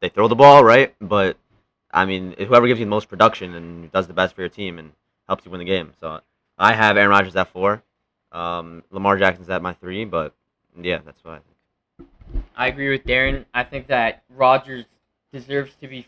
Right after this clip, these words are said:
Speaker 2: four. He's been on fire this year. He has nine touchdowns already. Packers have looked amazing, three and oh start. But I do think that Lamar is better than him. He's coming off unanimous M V P last year.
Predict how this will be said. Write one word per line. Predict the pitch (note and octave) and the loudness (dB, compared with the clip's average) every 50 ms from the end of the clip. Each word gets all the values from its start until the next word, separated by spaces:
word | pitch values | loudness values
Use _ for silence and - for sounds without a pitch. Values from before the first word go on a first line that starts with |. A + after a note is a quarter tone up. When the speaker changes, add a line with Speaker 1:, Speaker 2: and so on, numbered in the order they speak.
| _ _ _ _ _ _ _ _ _ - | _ _ _ _ _ _ _ _ _ -6
Speaker 2:
four. | B2+ B2+ C3+ D3 D#3+ E3 _ _ | -2 0 0 0 0 -2 _ _
He's | - D#3+ C#3+ C3+ | -14 -14 -14 -12
been | _ C#3 D#3+ D#3+ D#3 - | _ -2 -2 -2 -2 -4
on | - C#3+ D3 D3 C#3 - | -2 -2 -2 -2 -2 -8
fire | - A#2+ B2 C3 C3+ C#3+ | -6 -2 0 0 0 -2
this | C#3 D3 _ _ | -4 -10 _ _
year. | D#3+ D#3 D#3+ D#3+ D#3+ D#3+ - | -12 -10 -10 -10 -10 -14 -14
He | D3 | -16
has | C3+ C3+ - | -16 -14 -8
nine | C#3+ C3+ C#3 C#3 C3 | -6 -4 -4 -4 -6
touchdowns | - C3+ A#2+ _ - C#3 C#3 C#3 C#3 C#3+ | -8 -12 -12 _ -10 -8 -8 -8 -8 -6
already. | C#3+ D3 D3+ D3+ D#3 D#3+ E3 _ _ _ _ _ _ _ _ _ _ _ - | -6 -4 -4 -6 -8 -10 -16 _ _ _ _ _ _ _ _ _ _ _ -2
Packers | - D3+ D3 - E3 D3 D3 | 0 0 0 0 -6 -10 -10
have | D#3 C3+ | -10 -6
looked | D3 D3 - - | -8 -8 -8 -8
amazing, | C3 B2+ B2+ C3 C#3 C3+ C#3+ D3 D3+ D#3 _ _ | -12 -10 -8 -10 -10 -10 -10 -14 -14 -16 _ _
three | C#3 C#3 C#3+ C#3+ C#3+ | _ -10 -8 -8 -6
and | C3+ | -6
oh | C3 C3 B2 | -6 -8 -8
start. | _ _ - B2 B2+ D3 - _ _ _ _ _ _ _ _ | _ _ -6 -4 -4 -4 -4 _ _ _ _ _ _ _ _
But | - C3 | 2 2
I | B2+ B2 | 2 2
do | - D#3+ D3+ | 0 -4 -6
think | - D#3+ D3 C3 | -6 -8 -8 -2
that | D3 C3+ B2+ | 0 0 0
Lamar | B2+ B2 B2 B2+ B2+ B2+ B2 B2 A#2+ A2+ _ _ _ _ _ _ _ _ _ _ _ - | -2 -4 -4 -2 0 0 0 -2 -4 -6 _ _ _ _ _ _ _ _ _ _ _ -12
is | C#3 C#3 C3 | -12 -12 -10
better | B2+ B2+ C3 C3 C3 B2 | -4 0 0 0 0 0
than | A#2 A#2+ | -4 -10
him. | B2+ B2+ B2 B2 A#2+ _ _ _ | -14 -14 -16 -16 -18 _ _ _
He's | B2+ A#2+ | -20 -16
coming | - - D3 C#3+ C#3 | -10 -8 -6 -6 -4
off | C3+ C3 C3 B2+ _ _ _ _ _ _ _ _ | -2 -4 -4 -4 _ _ _ _ _ _ _ _
unanimous | - D3 D3+ D3+ D3 D3 D3+ D#3+ D#3+ D#3 C#3+ _ - | -10 -6 -6 -2 0 0 0 0 -2 -6 -8 _ -6
M | - D3 C#3 | -6 -6 -6
V | C#3 C#3 | -8 -14
P | - - C#3+ C#3 | -14 -12 -8 -4
last | C3 B2+ B2+ B2+ _ _ | -2 -2 -2 -4 _ _
year. | C3+ C3 C#3 C#3+ | -14 -14 -14 -14